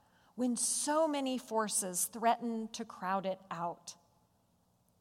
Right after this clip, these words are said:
Well, those people who welcomed Mary and Joseph into their home show us how. If the guest room is filled, is taken or filled with clutter,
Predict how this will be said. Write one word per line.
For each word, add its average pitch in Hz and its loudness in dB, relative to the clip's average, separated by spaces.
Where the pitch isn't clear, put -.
Well, 233 2
those 285 6
people 277 0
who 226 -2
welcomed 208 4
Mary 202 -2
and 196 -4
Joseph 190 2
into 208 -2
their 180 0
home 185 -2
show 302 6
us 175 4
how. 175 -2
If - 2
the 240 2
guest 240 8
room 233 4
is - 2
filled, 254 6
is 220 6
taken 294 2
or 208 6
filled 262 8
with 233 4
clutter, 269 4